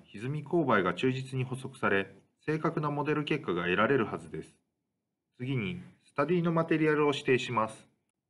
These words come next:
すでにモデル作業スペースの中で、エーアイエスシー三百四ステンレス鋼を指定していますが、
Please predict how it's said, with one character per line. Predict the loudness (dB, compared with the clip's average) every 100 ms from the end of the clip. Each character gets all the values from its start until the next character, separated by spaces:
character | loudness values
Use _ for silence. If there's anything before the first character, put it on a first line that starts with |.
| _ _
す | -4
で | -2
に | -2 -4 -6
モ | -4
デ | 2
ル | 2
作 | 2 0
業 | 2 -2
ス | 0
ペ | -2
ー |
ス | 0 -4
の |
中 | -6 -6 -6
で、 | -6 -10 _ _ -4
エ | 0
ー | 2
ア | 0
イ |
エ | -2
ス | -4
シ | -4
ー | -4
三 | -2 -2 0
百 | -2 -2
四 | -6 -6 -16
ス | -10
テ | -6
ン | -4
レ | -4
ス | -2
鋼 | 0
を | 0
指 | 0
定 | -4
し | -4 -4
て | -4
い |
ま | -2
す | -4 -6
が、 | -10 -10